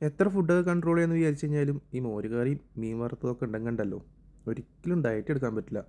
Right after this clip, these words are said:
അപ്പം ഇന്നത്തെ ഫുഡ് ഒരു രക്ഷയില്ല. അപ്പോൾ നിങ്ങളെല്ലാവരും ഇന്നത്തെ ഫുഡ് കഴിച്ചോ?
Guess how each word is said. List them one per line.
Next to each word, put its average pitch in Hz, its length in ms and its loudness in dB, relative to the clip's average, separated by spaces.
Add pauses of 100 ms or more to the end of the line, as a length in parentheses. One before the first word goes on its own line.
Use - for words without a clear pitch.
(760)
അപ്പം 139 180 0 (140)
ഇന്നത്തെ 120 320 -2
ഫുഡ് 110 280 -2 (140)
ഒരു 110 100 -4 (100)
രക്ഷയില്ല. 107 500 -4 (220)
അപ്പോൾ 143 180 -2
നിങ്ങളെല്ലാവരും 170 460 2
ഇന്നത്തെ 160 200 -2
ഫുഡ് 113 260 -2
കഴിച്ചോ? 107 260 -2